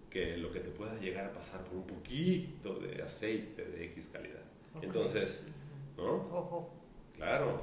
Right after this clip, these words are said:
Speaker 1: entonces yo no estoy, no es que esté en contra de, em, mm, tipos de alimentos en general, porque depende de la circunstancia. Si después de tres horas de estar sudando en el desierto,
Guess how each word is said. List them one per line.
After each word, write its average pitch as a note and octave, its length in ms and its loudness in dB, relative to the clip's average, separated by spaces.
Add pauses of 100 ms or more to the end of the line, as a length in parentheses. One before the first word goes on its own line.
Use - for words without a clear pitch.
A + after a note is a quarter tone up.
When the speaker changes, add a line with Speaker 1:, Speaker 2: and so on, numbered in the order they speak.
Speaker 1:
entonces A#2+ 440 6 (320)
yo C#3+ 260 4
no D3+ 140 6
estoy, F3+ 220 4
no C#3 100 4
es D3+ 80 6
que - 80 2
esté C#3+ 140 -2
en A2+ 200 0
contra G#2 460 0
de, G2+ 380 0 (760)
em, - 400 -6 (680)
mm, - 1300 -10
tipos - 280 0
de D2+ 60 0
alimentos F2 500 0
en D#2 120 -4
general, D#2+ 540 0 (540)
porque G#2 200 0
depende A#2+ 320 0
de A2+ 60 0
la - 60 -2
circunstancia. - 840 -6 (840)
Si - 120 -6
después A#2 260 0
de B2 60 0
tres A2 320 2
horas F2+ 180 2
de D2+ 60 -2
estar - 220 -6
sudando F#2 600 -2
en D2+ 160 -6
el C#2+ 140 -6
desierto, D#2+ 480 0